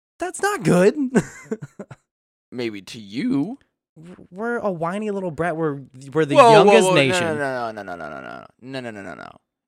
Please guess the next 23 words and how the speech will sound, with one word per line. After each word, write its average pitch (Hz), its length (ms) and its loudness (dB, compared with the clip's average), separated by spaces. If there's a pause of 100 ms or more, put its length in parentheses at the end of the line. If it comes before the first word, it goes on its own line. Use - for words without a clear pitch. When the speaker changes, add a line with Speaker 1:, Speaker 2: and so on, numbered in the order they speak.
(380)
Speaker 2:
We 127 120 -8
might 160 180 4
be 156 120 0
a 143 60 2
spoiled 139 420 -4
brat, 113 320 -2 (200)
okay, 92 260 -12
but 98 140 -14
we 107 160 -8
are 113 100 -6
not 92 240 -6
whiny, 101 500 -14
Speaker 1:
No, 117 240 -8
we 123 180 -4
Speaker 2:
okay? 117 120 -4
Speaker 1:
are 110 160 -4
whiny. 101 280 -10
Speaker 2:
We 127 140 -6
fucking 131 400 -6
kick 123 300 -8
ass, - 540 -12 (340)
all 101 120 -6
right? 92 340 -8